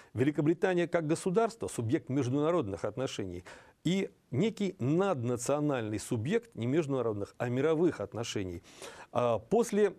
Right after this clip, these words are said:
вот этой германской истории с Гехаймес Дойчланд изменения произошли и в закрытых структурах управления Великобритании. Там наряду, если раньше это были только масонские структуры, то здесь возникли принципиально новые, более адекватные новой эпохи структуры.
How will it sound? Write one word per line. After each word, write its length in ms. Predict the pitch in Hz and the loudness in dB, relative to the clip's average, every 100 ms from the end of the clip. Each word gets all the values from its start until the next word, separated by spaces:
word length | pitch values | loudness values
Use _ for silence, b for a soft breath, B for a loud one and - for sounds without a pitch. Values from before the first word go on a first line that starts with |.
| - | -4
вот 160 | 127 | 0
этой 180 | 160 143 | 0 2
германской 760 | 123 147 151 127 - 123 - | 2 2 0 -2 -2 -2 -2
истории 460 | 117 - 143 110 104 | -6 0 2 2 0
с 80 | 101 | -2
Гехаймес 500 | 117 143 120 113 110 | -2 0 0 -2 -2
Дойчланд 520 | 208 254 - 98 - b b - | 0 0 -2 -4 -6 b b -6
изменения 540 | 127 123 120 151 220 | -2 0 2 2 0
произошли 460 | 175 120 110 104 190 | 0 0 -2 -2 -6
и 180 | - 139 | -2 -2
в 60 | |
закрытых 460 | 98 104 - 190 - | 0 0 0 0 -2
структурах 500 | - 113 - 214 - | -8 -8 -2 -2 0
управления 640 | 120 113 117 151 175 180 B B | -2 -2 0 0 0 -2 B B
Великобритании. 840 | 98 120 143 139 160 135 101 87 95 B B B B - | -4 -2 0 0 0 0 -2 -4 -8 B B B B 0
Там 260 | 202 208 - | 2 2 0
наряду, 480 | 120 139 175 185 - | 2 4 4 2 2
если 320 | 113 170 151 | 0 2 4
раньше 300 | 165 127 120 | 2 0 -2
это 120 | 110 | -2
были 200 | 113 110 | -2 -2
только 280 | 107 117 123 | -2 -2 -2
масонские 500 | 143 - 117 - 127 | -2 -2 -4 -2 -6
структуры, 600 | - 156 - 208 202 202 - _ - | -4 -6 2 4 4 0 -10 _ -2
то 320 | - 156 151 - _ - | 2 4 2 -2 _ -10
здесь 400 | 92 123 226 - - | -4 0 -2 -4 -4
возникли 400 | 110 131 190 160 | -2 -2 -2 -2
принципиально 640 | 131 107 - 160 156 139 | -2 -4 -2 0 2 0
новые, 440 | 117 127 110 117 | 0 0 0 0
более 320 | 101 190 135 113 | 2 2 2 -2
адекватные 500 | 117 135 127 107 107 | -2 -2 -2 -4 -2
новой 240 | 117 107 | -2 -2
эпохи 280 | 113 233 175 | -2 -2 -2
структуры. 520 | - 127 - 107 98 | -6 -8 -4 -4 -4